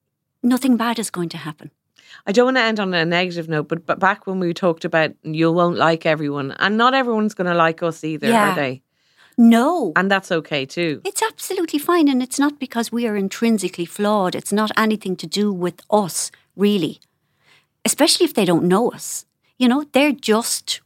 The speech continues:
Speaker 1: reacting to whatever we generate in their emotions, their memories or whatever. It has nothing to do with us. You know, they're not judging us.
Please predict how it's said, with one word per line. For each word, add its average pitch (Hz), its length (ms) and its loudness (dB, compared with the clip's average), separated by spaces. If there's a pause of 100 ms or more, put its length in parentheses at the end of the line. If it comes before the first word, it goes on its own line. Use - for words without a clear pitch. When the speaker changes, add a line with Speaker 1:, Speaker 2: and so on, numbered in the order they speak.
(220)
Speaker 1:
reacting 196 640 0
to 180 160 -4
whatever 185 720 -2 (680)
we 196 380 2
generate 185 800 2 (540)
in 196 120 6
their 170 440 2 (640)
emotions, 185 580 4
their 165 140 2
memories 175 420 2
or 175 60 -4
whatever. 180 200 -6
It 202 80 -6
has 262 180 0
nothing 247 540 4
to - 160 -8
do 220 180 0
with 220 200 -6
us. - 360 -10 (560)
You 226 120 2
know, 196 120 4
they're 208 160 2
not 226 300 2
judging 160 560 0
us. - 380 -14